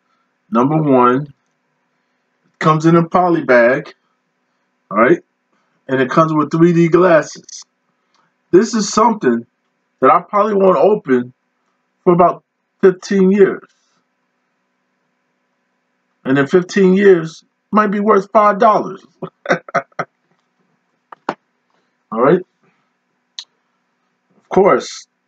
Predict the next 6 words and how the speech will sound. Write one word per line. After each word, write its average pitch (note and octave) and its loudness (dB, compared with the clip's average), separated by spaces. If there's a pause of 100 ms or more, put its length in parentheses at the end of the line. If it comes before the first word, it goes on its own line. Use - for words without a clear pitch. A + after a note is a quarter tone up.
(1200)
Fantastic E3 0
Four. - 0 (800)
This D3+ -6
is D3 -6
number E3+ 0
six. - -2